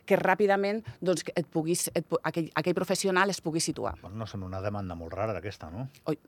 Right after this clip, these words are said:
Speaker 1: no, oi que no?
Speaker 2: No, jo
Speaker 1: No.
Speaker 2: crec que no.
Speaker 1: Jo crec que això serà de fàcil resolució, jo penso que sí.
Speaker 2: Escolta'm, t'he interromput, m'estaves explicant. En aquell moment que veieu que el
Speaker 1: Ah,
Speaker 2: vostre
Speaker 1: perdó.
Speaker 2: fill...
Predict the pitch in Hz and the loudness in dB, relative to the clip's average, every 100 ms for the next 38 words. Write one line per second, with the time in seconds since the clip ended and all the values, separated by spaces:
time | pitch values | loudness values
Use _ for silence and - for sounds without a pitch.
0 | _ - 160 160 143 147 175 143 175 254 | _ -2 2 4 4 0 -2 -2 -4 -6
1 | - 120 151 90 - - 117 190 - 202 | -8 2 2 2 -8 -10 0 2 4 2
2 | 247 156 - 185 359 - - - 190 185 | 6 6 6 6 6 2 -8 4 6 8
3 | 202 170 - 247 202 170 - 147 147 156 | 6 4 4 2 4 2 4 4 6 8
4 | 156 180 190 151 123 - 113 - - - | 8 6 4 2 0 -4 -6 -8 -12 -2
5 | 156 147 131 160 160 156 120 110 117 151 | 2 4 4 4 4 2 0 -2 0 0
6 | 147 139 135 113 101 - 120 120 165 165 | 0 -2 0 -2 -2 -2 0 4 4 4
7 | 165 160 156 147 151 131 131 123 123 190 | 2 4 4 6 4 4 2 2 2 2
8 | 170 175 165 156 147 | 4 2 6 4 4